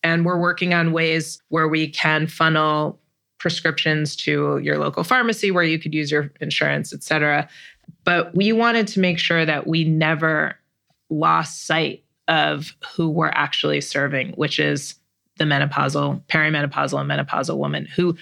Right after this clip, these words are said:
nobody is really talking to. And I mean, we've been encouraged by lots of people like, "Oh, this is great. Now you can go down the age ladder, start serving younger women." We're like,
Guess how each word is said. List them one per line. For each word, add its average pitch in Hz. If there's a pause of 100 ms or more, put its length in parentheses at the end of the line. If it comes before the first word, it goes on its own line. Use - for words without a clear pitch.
(180)
nobody 202
is 165
really 170
talking 165
to. - (680)
And 165 (380)
I 175
mean, 170
we've 185
been 180
encouraged 175
by 165
lots 175
of 175
people 165
like, 151
"Oh, 247
this 247
is 196
great. 240
Now 175
you 185
can 175
go 175
down 170
the 170
age 180 (140)
ladder, 135 (120)
start 170
serving 170
younger 202
women." 135
We're 165
like, 185